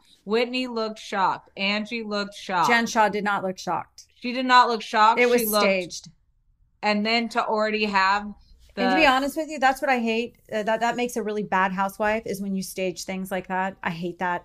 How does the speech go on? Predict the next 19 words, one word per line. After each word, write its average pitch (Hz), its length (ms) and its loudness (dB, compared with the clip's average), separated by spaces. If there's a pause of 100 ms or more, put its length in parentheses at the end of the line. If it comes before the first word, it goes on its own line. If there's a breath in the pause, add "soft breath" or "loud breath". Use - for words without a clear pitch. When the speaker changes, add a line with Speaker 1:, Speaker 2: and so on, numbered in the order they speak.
Speaker 2:
The 214 80 -8
camera 214 340 -2
never 208 280 -4
lies. 208 580 -4 (180)
Kathleen 202 380 -6
French 214 320 -4
taught - 180 -2
me 214 100 -4
that 202 200 0
years 202 280 -4
ago. 214 400 -2 (500 soft breath)
If 190 280 -8
you're 190 120 -4
gonna 208 200 -4
try 214 220 -2
to 202 60 -2
pull 226 280 -6
something 220 400 -6
off, 202 520 -4